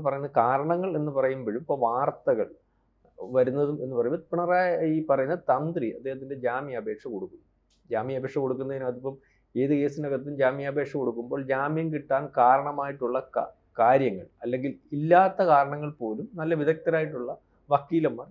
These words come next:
ജാമ്യം കിട്ടുന്നതിന് വേണ്ടി അവതരിപ്പിക്കാറുണ്ട്. അപ്പം ശ-, ശബരിമലയിലെ ഏറ്റവും വലിയൊരു വിഷയം ഇതിനു മുമ്പ് ഉണ്ടായിട്ടുള്ളതെന്ന് പറഞ്ഞാൽ ജനത്തിൻ്റെ ഇടയ്ക്ക് വന്നിട്ടുള്ളതും ജനം വൈകാര്യമായിട്ട് പ്രതികരിച്ചിട്ടുള്ളതുമാണ് അവിടുത്തെ സ്ത്രീ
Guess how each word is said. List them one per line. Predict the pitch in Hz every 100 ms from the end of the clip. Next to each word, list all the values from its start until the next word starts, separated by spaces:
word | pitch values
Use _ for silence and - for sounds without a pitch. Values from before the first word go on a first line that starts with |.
| 147
ജാമ്യം | 151 175 151
കിട്ടുന്നതിന് | 147 139 139 131
വേണ്ടി | 135 127
അവതരിപ്പിക്കാറുണ്ട്. | 135 143 147 - 101 - _ _ _ _ -
അപ്പം | 180 131 - -
ശ-, | 117 - -
ശബരിമലയിലെ | 156 175 208 208 214 202 175 185 190 180
ഏറ്റവും | 165 - 208 214
വലിയൊരു | 190 190 175 135
വിഷയം | - 147 151
ഇതിനു | 160 175
മുമ്പ് | 170 160 147
ഉണ്ടായിട്ടുള്ളതെന്ന് | 143 151 156 143 131 127
പറഞ്ഞാൽ | 120 139 135
ജനത്തിൻ്റെ | 147 165 - 196 160
ഇടയ്ക്ക് | 139 147
വന്നിട്ടുള്ളതും | 127 127 120 123 131
ജനം | 131 147 139
വൈകാര്യമായിട്ട് | 139 165 175 185 180 175 160
പ്രതികരിച്ചിട്ടുള്ളതുമാണ് | 139 139 139 135 127 127 120 110 104 156 _ _ -
അവിടുത്തെ | 185 180 147 139 -
സ്ത്രീ | - - 175